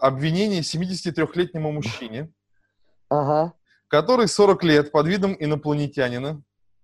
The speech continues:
Speaker 2: <laughs> Уже смешно.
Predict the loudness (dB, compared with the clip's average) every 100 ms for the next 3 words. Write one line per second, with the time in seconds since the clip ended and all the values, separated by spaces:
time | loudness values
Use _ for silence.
0 | _ _ _ _ _ 2 2 2 -2 -6
1 | -8 -12 -12 -16 -16 -12 -4 -4 -4 -4
2 | 0 2 4 4 2 -2 -2 -2